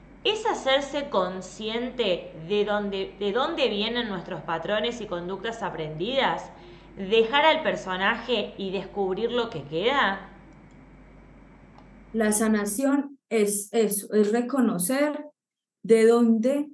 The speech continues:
Speaker 2: de dónde, un ejemplo, reconocer el por qué nos genera tanta molestia la relación con mi papá,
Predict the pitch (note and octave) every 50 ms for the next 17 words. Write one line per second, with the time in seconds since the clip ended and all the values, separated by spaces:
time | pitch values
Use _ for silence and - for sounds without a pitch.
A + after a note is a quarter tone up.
0 | - _ _ _ _ - G3+ A#3+ A#3+ A#3 A#3 A#3 A3+ A3 - B3+ B3 A#3+ B3 A#3+
1 | B3+ A#3+ G#3 G3+ - G3 G#3+ - A3+ A#3 A#3 - A#3+ A3+ A3+ A3+ G#3+ A#3 C4+ C4
2 | B3+ - - B3 B3+ - B3+ B3 A#3 - A#3 A3+ G#3 G#3 G#3 B3 B3 A3 G3 F#3+
3 | G3 - A#3+ A#3 A#3 A3+ A3 A3+ A#3+ A#3 A3+ A3 A3 A3 A3 A3 G#3+ G#3+ G#3+ G#3
4 | G#3 G3+ G#3 A3 A3 A3+ G#3+ - - - - A#3 A3+ A3+ A3 G#3+ G#3+ G#3+ G#3 G#3
5 | G#3+ G3+ G#3+ G#3+ G3+ G#3 G3+ G3+ G3+ A3 G#3 - - G#3 A3 A3 - F#3+ F3 -
6 | G#3+ G3+ F3+ F3 F3+ -